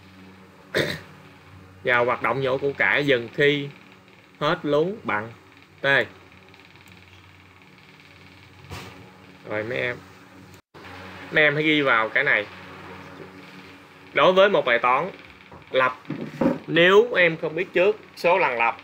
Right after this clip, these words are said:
thì đó là một bài toán lặp với số lần chưa biết trước. Khi đó em cần biết được hoạt động lặp sẽ dừng lại khi nào. Cái này các em ghi vào vở. Dạ, chúng ta sẽ học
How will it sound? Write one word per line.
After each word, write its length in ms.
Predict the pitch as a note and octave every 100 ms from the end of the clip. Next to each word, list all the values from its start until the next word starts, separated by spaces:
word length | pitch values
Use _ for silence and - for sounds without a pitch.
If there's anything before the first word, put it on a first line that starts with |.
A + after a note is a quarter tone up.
| - - -
thì 180 | C3 A#2+
đó 260 | A2+ C3+ F3
là 220 | D3+ A#2+
một 200 | A2+ G#2
bài 180 | A2 G2+
toán 240 | A#2 D3+ - -
lặp 280 | B2 A#2 -
với 160 | D3 E3
số 160 | F3
lần 220 | D3+ A2+ A2
chưa 140 | D3+
biết 100 | D#3 E3+
trước. 240 | E3+ F#3+ - - - - - - - - - - -
Khi 140 | E3 D#3
đó 280 | D3 C#3 - - - - - - - -
em 240 | D3+ D#3 C#3+
cần 220 | B2+ A#2+ A2 - - - - - - - - -
biết 260 | C#3 E3+ D#3
được 200 | A#2 A2+ - - - -
hoạt 240 | B2 A#2 B2+
động 240 | A2 A#2+
lặp 140 | A2+ - -
sẽ 420 | - A2 A2 C#3 - - -
dừng 220 | B2+ A2+
lại 160 | G#2 A2+
khi 140 | C#3+
nào. 280 | C3 A2+ F#2+ - - - - -
Cái 80 | D#3+
này 180 | D3+ A#2
các 120 | D#3
em 160 | D3 C#3
ghi 160 | C#3+ C3
vào 100 | A2+
vở. 300 | G#2 G2+ C3+ - - - - - - -
Dạ, 180 | G#2 A2
chúng 120 | C#3
ta 140 | C3+
sẽ 280 | A#2 A2 A#2+ C3
học 140 | A2